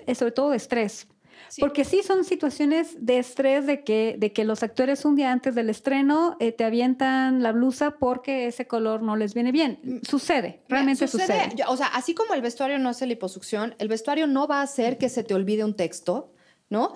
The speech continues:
Speaker 1: Ujú.
Speaker 2: Tampoco va a ser el vestuario que te aprendas el texto.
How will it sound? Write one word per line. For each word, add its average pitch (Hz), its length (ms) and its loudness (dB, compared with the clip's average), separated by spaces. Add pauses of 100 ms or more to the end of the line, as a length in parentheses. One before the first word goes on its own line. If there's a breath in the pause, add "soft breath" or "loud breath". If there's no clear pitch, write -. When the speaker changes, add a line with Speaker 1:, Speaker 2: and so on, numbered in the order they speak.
Speaker 1:
Ujú. 233 160 4
Speaker 2:
Tampoco 240 380 2
va 320 80 2
a 302 40 0
ser 269 400 0
el 220 120 0
vestuario 226 380 -2
que 220 100 -6
te 202 100 -4
aprendas 247 480 -2
el 214 140 -4
texto. 214 440 -4